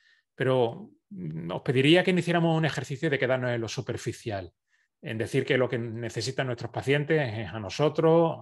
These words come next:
a nuestros diagnósticos y a nuestros tratamientos, ¿no? Mm, lo, lo, lo mismo también somos muy originales y, y pretendemos también contestar a esta duda que, que ellos quieren involucrarse o quieren que los empoderemos, ¿no?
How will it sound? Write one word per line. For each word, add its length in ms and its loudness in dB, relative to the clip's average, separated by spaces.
a 80 -8
nuestros 280 -8
diagnósticos 840 0
y 80 -4
a 80 2
nuestros 300 -4
tratamientos, 720 -6
¿no? 240 -10
Mm, 420 -14
lo, 300 -4
lo, 300 -4
lo 160 -2
mismo 260 2
también 320 2
somos 260 0
muy 160 2
originales 500 2
y, 280 -4
y 40 -6
pretendemos 580 0
también 340 -4
contestar 480 -2
a 240 -2
esta 220 -4
duda 300 4
que, 280 -4
que 140 -8
ellos 200 -4
quieren 240 -2
involucrarse 880 0
o 180 -8
quieren 320 -2
que 100 -2
los 140 -2
empoderemos, 720 -4
¿no? 240 -8